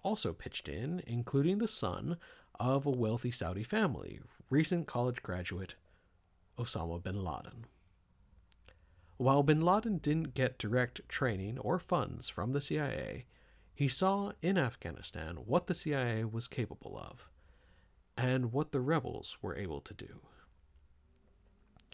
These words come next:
For decades, bin Laden then schemed against America after his experience in Afghanistan.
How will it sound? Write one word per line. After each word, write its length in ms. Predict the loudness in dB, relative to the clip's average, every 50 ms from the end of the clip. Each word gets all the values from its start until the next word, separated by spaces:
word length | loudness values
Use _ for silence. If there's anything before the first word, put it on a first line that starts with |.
| -20 -20 -20 -20 -20 _ -20 -20 -20 -20 -20 -20 -20 _ -16
For 240 | -4 2 4 6 6
decades, 580 | 6 6 4 4 2 -2 0 0 -2 -4 -4
bin 160 | 2 2 4
Laden 480 | 6 6 4 4 2 2 2 0 0 0
then 240 | 0 -2 -2 -2 -2
schemed 640 | -2 -2 -2 0 0 2 2 0 -2 -4 -6 -8 -10 -12 -20 -12 -6
against 460 | -6 -4 -2 0 0 0 2 0 0 0
America 520 | 0 0 0 0 -2 -2 -4 -6 -8 -6 -4
after 360 | -4 -4 -4 -4 -2 -4 -2
his 180 | -2 -4 -4 -6
experience 760 | -6 -8 -8 -4 0 0 0 0 -2 -6 -8 -10 -10 -10
in 120 | -8 -8 -6
Afghanistan. 840 | -6 -6 -6 -6 -6 -6 -6 -6 -10 -10 -10 -10 -12 -12 -14 -16